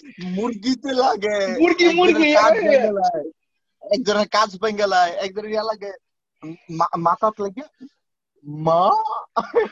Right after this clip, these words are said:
Speaker 2: বাবা। কাচ্চি কেন তো, bro? Oh, man, that was a legendary ad. That was a legendary ad. I, I don't think they changed it.
Speaker 1: তারপরে
Speaker 2: I don't
Speaker 1: শেষ
Speaker 2: think
Speaker 1: at the last, I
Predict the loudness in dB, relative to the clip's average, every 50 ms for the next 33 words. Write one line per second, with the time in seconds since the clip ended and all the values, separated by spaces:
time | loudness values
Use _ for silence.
0 | -6 -4 0 2 2 2 2 2 2 2 2 0 -4 -8 _ _ -20 -20 -8 -2
1 | 0 0 0 0 0 0 0 0 0 2 0 0 0 0 -2 -2 -2 -4 -2 2
2 | 4 4 4 6 4 4 2 2 0 -2 -2 -2 -4 -6 -6 -8 -8 -6 -2 -2
3 | 0 0 0 0 2 2 2 2 0 -2 -2 -2 -2 -2 -2 0 0 0 0 0
4 | _ _ _ _ _ _ _ -20 -20 _ _ -16 -6 -2 2 4 4 4 4 4
5 | 2 2 2 2 4 4 4 2 2 -2 -4 -6 -6 -6 -4 -2 -2 -2 -2 -4
6 | -4 -2 0 2 2 2 2 2 4 6 6 6 4 4 2 2 0 0 0 2
7 | 0 2 2 2 0 0 2 2 2 2 4 4 4 4 4 2 0 -2 -2 -2
8 | 0 0 0 2 2 2 2 2 0 -2 -10 -14 -12